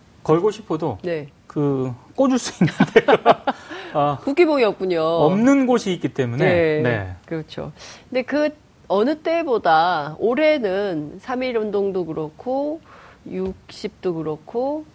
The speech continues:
Speaker 2: 팔일오도 그렇고 굉장히 의미가 크게 다가옵니다. 아무래도 남북 관계에 큰 진전이 있기 때문이겠죠?
Speaker 1: 그렇습니다.
Speaker 2: 예.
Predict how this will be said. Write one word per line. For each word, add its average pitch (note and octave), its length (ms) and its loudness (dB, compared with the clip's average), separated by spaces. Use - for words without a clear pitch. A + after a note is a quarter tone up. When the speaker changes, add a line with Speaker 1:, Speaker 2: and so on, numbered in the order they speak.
Speaker 2:
팔일오도 C4+ 680 -2
그렇고 D#3+ 480 -6
굉장히 A#3+ 540 -2
의미가 G3 400 -2
크게 - 320 -6
다가옵니다. C#3+ 600 -8
아무래도 A3 340 -2
남북 F#3+ 280 -2
관계에 G3 280 -2
큰 - 340 -6
진전이 F#3+ 400 -4
있기 D#3+ 120 -12
때문이겠죠? G#3 720 -8
Speaker 1:
그렇습니다. A#2 600 -4
Speaker 2:
예. D3+ 300 -8